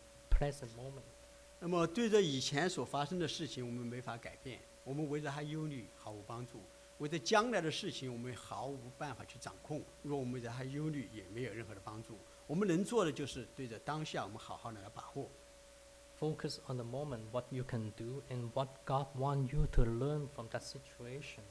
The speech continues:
Speaker 2: 那么在当下，我们就，呃，注重在当下，并且要看神在这当下要我们学什么样的功课，如何来依靠他。
Speaker 1: Don't bring the trouble that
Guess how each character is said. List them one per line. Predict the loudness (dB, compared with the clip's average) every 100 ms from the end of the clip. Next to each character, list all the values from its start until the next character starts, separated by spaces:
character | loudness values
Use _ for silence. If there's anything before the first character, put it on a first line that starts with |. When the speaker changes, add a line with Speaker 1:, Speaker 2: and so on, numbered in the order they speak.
| -12
Speaker 2:
那 | -8
么 |
在 | -4 0
当 | 4 6
下， | 6 8 8
我 |
们 | 8 2
就， | 0 -2 -4 -10 -16 -6
呃， | -4 -4 -10 -18 -16
注 | -4 0 4
重 | 4
在 | 4
当 | 2 2 0
下， | 2 2 2 0
并 | -4
且 | -2
要 | -4
看 | -2 -2 -2
神 | -2 -2
在 | 0 -2
这 | -2
当 | -4 -2 0
下 | -2
要 | -2
我 |
们 | -4 -6
学 | -6 -6
什 | -6
么 | -8
样 | -8
的 | -10
功 | -6 -6
课， | -4 -6 -6 -10 -8
如 | -6
何 | -6
来 | -6
依 | -6 -8
靠 | -6 -6 -6
他。 | -12 -14 -16 -20 -6
Speaker 1:
Don't | 2 4 6
bring | 6 4 4
the | 0
trouble | -2 2 6 6 4 2 2
that | -2